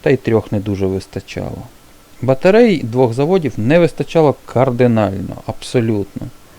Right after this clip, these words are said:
А мастила одного більш ніж вистачило.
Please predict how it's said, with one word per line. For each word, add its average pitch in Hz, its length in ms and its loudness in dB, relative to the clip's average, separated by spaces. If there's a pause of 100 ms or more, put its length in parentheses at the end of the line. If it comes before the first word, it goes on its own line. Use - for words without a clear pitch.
(1120)
А 117 220 -4
мастила 135 640 0
одного 101 640 0 (1000)
більш 107 300 -10
ніж 98 220 -6
вистачило. - 640 -10